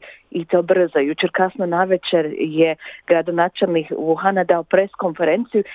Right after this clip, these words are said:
i rekao je kako očekuje da još najmanje, da će se pojaviti još najmanje tisuću novih potvrđenih slučajeva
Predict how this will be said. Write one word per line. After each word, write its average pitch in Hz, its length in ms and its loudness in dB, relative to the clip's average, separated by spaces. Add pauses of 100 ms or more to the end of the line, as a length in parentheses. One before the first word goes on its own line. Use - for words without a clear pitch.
(220)
i 185 120 2
rekao 247 340 0
je 240 160 0
kako 220 240 -2
očekuje 247 440 0
da 214 80 0
još 214 180 -4
najmanje, 226 720 0 (240)
da 196 80 2
će 202 180 -2
se 208 60 2
pojaviti 214 500 0
još 208 200 -2
najmanje 202 520 0
tisuću 185 500 -2
novih 151 420 0
potvrđenih 147 720 0
slučajeva 220 420 2